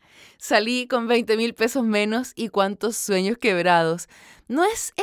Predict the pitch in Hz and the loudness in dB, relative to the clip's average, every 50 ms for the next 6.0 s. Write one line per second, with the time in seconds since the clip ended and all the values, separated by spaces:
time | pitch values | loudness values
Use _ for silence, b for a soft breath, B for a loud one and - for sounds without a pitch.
0 | 453 392 240 175 160 160 _ _ b b b b b b b b b b b b | -2 -2 -4 -6 -8 -12 _ _ b b b b b b b b b b b b
1 | b - 466 - - - - 392 262 226 - _ - - 277 - - - 349 359 | b -12 -10 -8 -6 -2 0 0 0 0 -2 _ 0 2 2 2 2 2 0 0
2 | 370 359 370 392 370 370 349 311 311 294 285 277 247 262 247 - - 285 294 302 | 0 -2 -4 -4 -2 -2 -2 -2 -2 -2 0 0 0 0 0 -2 -2 0 0 0
3 | 302 294 - 262 - 233 254 262 - 247 240 214 233 233 233 233 233 233 233 226 | 0 0 -2 -4 -2 0 0 0 2 0 0 0 0 0 2 2 2 2 0 0
4 | - - 233 254 277 285 320 359 370 349 330 294 - _ - 294 311 320 311 311 | -2 -4 -4 -4 -2 -2 0 0 0 -2 -4 -6 -8 _ -2 0 2 2 2 0
5 | 285 - - 247 233 - - - 240 226 214 214 208 202 202 190 202 202 214 220 | -2 -6 -10 -10 -10 -6 -2 -2 -2 0 -2 -4 -6 -6 -6 -8 -8 -8 -10 -12